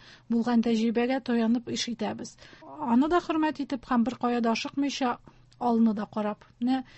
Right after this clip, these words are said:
минемчә, өченчесе, дүртенчесе шул булса, э, менә шунда середер дип уйлыйм. Һәм иң зур сер, без балалар өчен эшлибез, бу мөхитне булдырабыз.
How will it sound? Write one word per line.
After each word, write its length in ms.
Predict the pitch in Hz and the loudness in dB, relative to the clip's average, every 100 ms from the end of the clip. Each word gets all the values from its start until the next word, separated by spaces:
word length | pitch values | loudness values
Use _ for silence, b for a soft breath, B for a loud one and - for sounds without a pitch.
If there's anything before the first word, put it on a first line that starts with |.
| - | -2
минемчә, 580 | 240 247 240 254 226 - | 2 4 2 0 -2 -2
өченчесе, 560 | 220 - 226 226 - | -8 -4 -2 -2 -6
дүртенчесе 640 | 220 220 226 214 - - 220 | -6 -4 -2 -4 -4 -4 -4
шул 240 | - 302 | -4 -6
булса, 420 | 277 247 240 226 B B B B - | -4 -4 -4 -4 B B B B -12
э, 80 | 240 | -4
менә 960 | 214 208 208 208 208 208 226 254 240 | -2 -2 -2 -2 -2 0 2 0 -2
шунда 420 | 226 220 214 214 220 | -4 2 4 4 0
середер 520 | - 226 226 208 202 | 0 2 2 0 -2
дип 220 | 202 196 | -2 -2
уйлыйм. 360 | 202 202 196 202 b b b - | -2 0 -2 -4 b b b -2
Һәм 340 | 302 339 - - - 233 - - | 0 0 -4 -14 -20 -20 -20 -4
иң 180 | 254 247 | 0 2
зур 200 | 247 220 | 0 -4
сер, 320 | 320 349 349 _ 220 | -2 -2 -4 _ -6
без 320 | 240 - - - _ _ _ - | -4 -4 -10 -16 _ _ _ -8
балалар 480 | 226 240 220 233 320 | -2 0 2 2 0
өчен 240 | - 294 | -2 -4
эшлибез, 460 | 262 269 262 240 - | -4 -4 -4 -6 -6
бу 140 | 220 226 | -4 0
мөхитне 400 | 226 233 226 220 | 0 -2 -2 -2
булдырабыз. 600 | 226 208 214 214 208 - | -2 -2 -2 -4 -6 -10